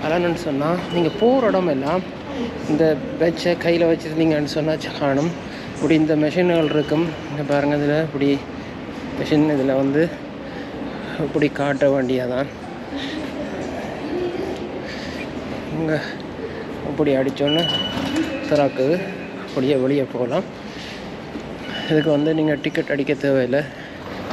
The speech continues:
ஒரு இடத்துலையும் வெயிட் பண்ண தேவையில்லை. இந்த நவிக்கவுண்டரை மட்டும் நீங்க எடுத்து வச்சீங்கன்னு சொன்னா,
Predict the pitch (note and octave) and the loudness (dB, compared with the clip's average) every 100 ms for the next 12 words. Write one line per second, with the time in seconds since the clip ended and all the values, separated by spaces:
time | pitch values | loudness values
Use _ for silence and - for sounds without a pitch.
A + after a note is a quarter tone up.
0 | - - D3 D3+ C#3+ D3+ D3 D3 C#3 D3 | -6 0 2 4 2 4 4 4 2 0
1 | B2+ C#3 C3 C3+ D3+ D#3 C3+ C#3+ D#3 E3+ | 2 2 4 4 2 2 2 2 2 2
2 | D#3 C3+ A#2+ A#2+ A#2+ C#3+ E3+ - - - | 2 0 -2 -4 -2 0 -2 -4 -16 -16
3 | - - C#3+ C3 C#3 C#3 C#3 - C3 B2 | -12 0 6 6 4 0 -2 2 2 2
4 | C3+ | 2